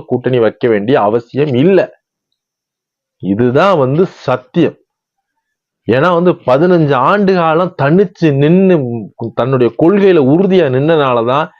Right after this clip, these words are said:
எல்லா சமுதாய தலைவர்களும் ஜாதிய தலைவர்களும் இன்னைக்கு வந்து அண்ணனோட கைகோர்த்திருக்காங்க. இதுல சில கருப்பாடுகள் வெளியில இருக்கும். எப்படியாச்சும் இதை வந்து கிளச்சி விடணும், இந்த கூட்டணியை கிளச்சி விடணும், நம்பிக்கையை வந்து கெ-, கிளச்சி விடணும்னு வேலை பார்ப்பாங்க.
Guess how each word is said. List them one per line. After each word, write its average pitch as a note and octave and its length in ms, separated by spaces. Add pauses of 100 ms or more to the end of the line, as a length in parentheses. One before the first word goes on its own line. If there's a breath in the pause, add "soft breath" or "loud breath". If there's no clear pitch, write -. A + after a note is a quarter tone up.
(300 soft breath)
எல்லா F3+ 360 (180)
சமுதாய E3 640
தலைவர்களும் C#3+ 800
ஜாதிய C#3+ 460
தலைவர்களும் C#3+ 640
இன்னைக்கு B2 260
வந்து C#3+ 160
அண்ணனோட C3 520
கைகோர்த்திருக்காங்க. A#2 840 (720)
இதுல A2 260 (240)
சில A2 260
கருப்பாடுகள் C3+ 680
வெளியில B2+ 400
இருக்கும். A#2+ 300
எப்படியாச்சும் C3+ 640
இதை A#2 120
வந்து B2+ 280
கிளச்சி C3 360
விடணும், A2+ 300
இந்த G2 160
கூட்டணியை C3+ 360
கிளச்சி B2 320
விடணும், G#2+ 340
நம்பிக்கையை C3 580 (100)
வந்து A#2 240 (440 soft breath)
கெ-, F#2+ 640
கிளச்சி C3+ 340
விடணும்னு B2+ 440
வேலை B2 260
பார்ப்பாங்க. G2+ 460